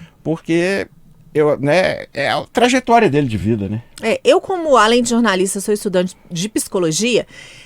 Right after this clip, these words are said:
Speaker 2: é, me fascina um pouco essa mente criminosa. E eu tentei algumas vezes durante a entrevista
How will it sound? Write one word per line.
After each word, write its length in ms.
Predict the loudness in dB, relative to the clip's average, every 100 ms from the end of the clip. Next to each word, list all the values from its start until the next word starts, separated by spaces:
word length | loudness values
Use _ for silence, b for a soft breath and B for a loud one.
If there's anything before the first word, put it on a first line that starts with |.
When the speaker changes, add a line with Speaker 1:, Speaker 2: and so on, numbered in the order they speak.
| B
Speaker 2:
é, 140 | 0 2
me 160 | 2
fascina 560 | 0 0 0 -2 -4 -4
um 80 | 0
pouco 560 | 4 4 2 -2 -4 -4
essa 380 | 0 0 0 0
mente 360 | 2 0 -2 -2
criminosa. 720 | -2 2 4 4 2 0 -4 -4
E 400 | -2 0 0 -2
eu 220 | -2 -2 2
tentei 480 | 0 2 2 4
algumas 400 | 4 2 0 0
vezes 400 | 2 2 2 -4
durante 380 | -2 -2 0 -2
a 20 |
entrevista 720 | -4 -4 -4 -2 -2 -2 -6